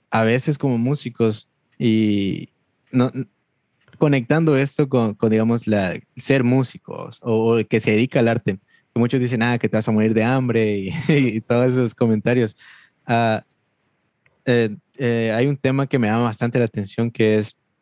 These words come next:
perseguir mi sueño, mi vocación y dejar la, la carrera.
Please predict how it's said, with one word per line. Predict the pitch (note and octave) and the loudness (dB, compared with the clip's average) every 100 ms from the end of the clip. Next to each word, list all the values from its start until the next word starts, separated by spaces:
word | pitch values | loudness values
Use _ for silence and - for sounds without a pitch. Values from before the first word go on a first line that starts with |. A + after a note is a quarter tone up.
| _ _ _ _ - _ | _ _ _ _ -20 _
perseguir | - B2 A2 A2+ A2+ C#3 | -2 0 2 2 2 2
mi | C#3+ C3 G#2 | 0 0 -2
sueño, | - A#2 C#3 C#3 B2 | 0 0 0 0 0
mi | A2 | 2
vocación | G#2 - G#2 - A#2+ D3+ | 0 -2 -6 -2 0 2
y | |
dejar | C3+ A2 A#2+ B2 | 2 0 0 2
la, | C3 A2+ | 2 2
la | A2 | -2
carrera. | - G#2 C3 C3+ | -2 0 2 0